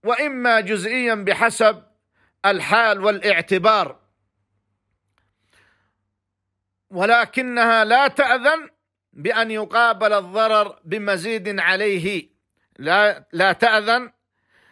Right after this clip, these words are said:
بأن يقابل الضرر بأكبر منه ولا بأكثر منه،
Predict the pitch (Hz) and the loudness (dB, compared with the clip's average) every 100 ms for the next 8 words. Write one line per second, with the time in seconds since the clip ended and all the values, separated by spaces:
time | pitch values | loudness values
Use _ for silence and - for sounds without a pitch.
0 | _ 143 190 208 208 208 226 220 208 202 | _ -6 -2 -2 -4 0 2 2 0 -2
1 | 190 175 240 269 294 285 _ _ _ 160 | -2 2 2 4 2 0 _ _ _ -8
2 | 185 233 - 180 202 196 208 220 202 214 | -2 -2 -2 -2 0 0 -4 -8 -6 -6
3 | 214 _ _ _ _ _ _ 147 185 214 | -8 _ _ _ _ _ _ -4 0 0
4 | 175 190 220 - - 202 196 190 240 214 | 0 0 0 -2 -2 2 2 0 -4 -2
5 | 262 285 | -2 -2